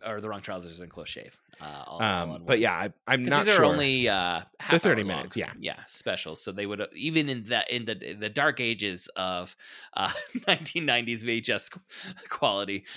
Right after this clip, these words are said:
Speaker 1: they could have gotten all of these shorts onto one V H S tape. It wouldn't even have to be the double pack.
Speaker 2: Mm-hmm. Um, but yeah, I, part of me feels like I had seen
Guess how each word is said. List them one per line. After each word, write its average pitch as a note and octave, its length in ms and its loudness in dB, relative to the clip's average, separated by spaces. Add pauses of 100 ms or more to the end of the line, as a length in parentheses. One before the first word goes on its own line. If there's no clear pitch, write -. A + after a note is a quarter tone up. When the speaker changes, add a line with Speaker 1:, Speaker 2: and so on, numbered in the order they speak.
(100)
Speaker 1:
they C#3 60 2
could D3 140 2
have A#2+ 80 -2
gotten A#2 220 2
all A#2+ 180 2
of A2+ 80 -4
these A2+ 100 -2
shorts F#2+ 240 -2
onto G#2 140 -2
one G#2 300 0
V F#2+ 100 -6
H F#2 160 -4
S E2+ 140 -6
tape. - 160 -8
It - 20 -2
wouldn't C3 180 -2
even A2+ 120 -2
have G2 120 -6
to - 60 -18
be G#2 60 -6
the F#2+ 80 -6
double F2 200 -2
pack. - 360 -10 (280)
Speaker 2:
Mm-hmm. A2+ 280 -4 (840)
Um, G#2 540 2 (760)
but D3 120 2
yeah, F3 180 4
I, C#3 520 2 (800)
part E3 200 4
of G3+ 60 0
me A3 140 2
feels B2+ 560 2
like A2 380 2
I A2 140 2
had G#2+ 240 0
seen B2 680 2